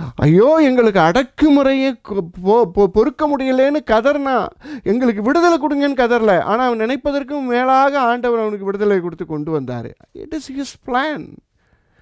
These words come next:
ஆண்டவர் டெசிஷன் எடுத்து அவனை வெளியில கொண்டு வர்றாரு எகிப்திலேருந்து. இன்னைக்கு இவன் டெசிஷன் எடுக்கிறான், "I will go back to." அப்ப அன்பிலீவிங் என்ன சொல்லணும்னா, it contradicts, uh, the decision of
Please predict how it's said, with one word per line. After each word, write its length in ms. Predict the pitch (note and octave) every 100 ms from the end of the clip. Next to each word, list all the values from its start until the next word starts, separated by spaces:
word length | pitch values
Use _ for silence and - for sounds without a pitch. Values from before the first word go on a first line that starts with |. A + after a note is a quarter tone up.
| _ -
ஆண்டவர் 600 | - B3 E4+ F4+ E4+ D#4
டெசிஷன் 420 | B3+ C4 C4+ C#4+ C4
எடுத்து 260 | B3 B3+
அவனை 200 | B3 A3+
வெளியில 300 | A3 A#3+ A#3+
கொண்டு 320 | G#3 G#3+ G#3
வர்றாரு 400 | F#3+ F3+ F3 F3+ G#3+
எகிப்திலேருந்து. 500 | G3 E3+ D3 B2+ A2 _ _ -
இன்னைக்கு 340 | F#3 D#3+ D3
இவன் 240 | F3+ C4+
டெசிஷன் 440 | A#3 A#3 A3+ A#3+ G#3+
எடுக்கிறான், 320 | F3 E3+ F3
"I 100 | D#3+
will 140 | D3 B2
go 160 | C#3
back 260 | F3 D#3 C#3+ -
to." 80 | C3+ C#3+ - _ -
அப்ப 500 | - D#3 D#3+ C3+ F3 F#3+ _ _ _ _ _ _ -
அன்பிலீவிங் 580 | C3+ G#3 A3+ A#3 G#3+ F3
என்ன 220 | D3+ D#3+
சொல்லணும்னா, 640 | F#3 D#3 D3 D3 C#3 B2+ F3 - G#3+
it 120 | E3 C3+ -
contradicts, 1200 | F3+ A3 A#3 - G#3 F#3 D3+ A#2+ - - - -
uh, 320 | A#2+ A#2+ B2 B2 C3+ _ _ _ _ _ _ -
the 80 | B2+
decision 520 | C3+ B2+ D#3+ - A#2
of 100 | A2